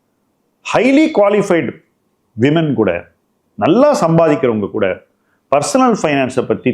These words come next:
தெரிஞ்சுக்காமலே அவங்க லைஃபை ஓட்டுறாங்க. நல்லா சம்பாதிக்கிறவங்க பர்சனல் ஃபைனான்ஸை பத்தி போதுமான அளவு புரிந்து கொள்ளாமல் அதை ஒரு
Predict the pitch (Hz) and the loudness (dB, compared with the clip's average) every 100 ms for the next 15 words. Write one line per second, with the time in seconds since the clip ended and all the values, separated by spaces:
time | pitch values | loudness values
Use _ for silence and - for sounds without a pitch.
0 | - 147 196 196 170 160 160 165 190 208 | 0 0 2 2 2 2 2 2 2 -2
1 | - _ _ _ 117 113 107 139 135 156 | -8 _ _ _ -2 2 2 0 0 -2
2 | 175 - _ _ _ _ _ _ 113 117 | -2 -10 _ _ _ _ _ _ -2 0
3 | 123 85 82 - _ _ _ _ - _ | 0 -4 -6 -16 _ _ _ _ -20 _
4 | 113 165 277 277 190 190 190 175 160 151 | -2 2 2 0 2 2 2 2 0 0
5 | 143 139 127 190 180 139 131 123 110 113 | 0 -2 0 0 0 0 -2 -2 -4 -2
6 | 139 - 123 175 180 156 139 143 - 143 | -4 0 0 2 2 2 0 0 0 0
7 | 151 117 107 98 95 - - _ _ _ | 0 2 2 0 -2 -6 -10 _ _ _
8 | _ - 160 196 196 - - _ _ 160 | _ -4 0 2 0 -2 -10 _ _ 0